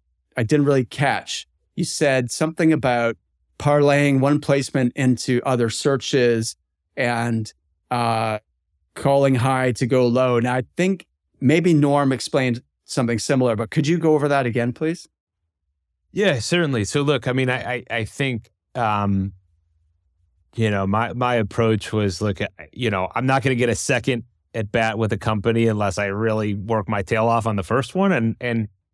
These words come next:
Speaker 2: I think, uh, you know, I, people that were giving me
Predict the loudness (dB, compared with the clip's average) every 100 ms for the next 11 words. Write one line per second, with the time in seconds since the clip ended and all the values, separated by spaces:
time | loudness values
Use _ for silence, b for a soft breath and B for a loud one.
0 | _ _ -4 -4 -4 -4 -4 -4 -8 -20
1 | _ _ _ -20 _ -6 -2 0 0 -2
2 | -4 -8 -14 -18 _ _ _ _ _ _
3 | _ _ -6 -2 0 -2 -4 -6 -2 0
4 | 2 0 -2 -2 0 0 0 0 0 0
5 | -2 -4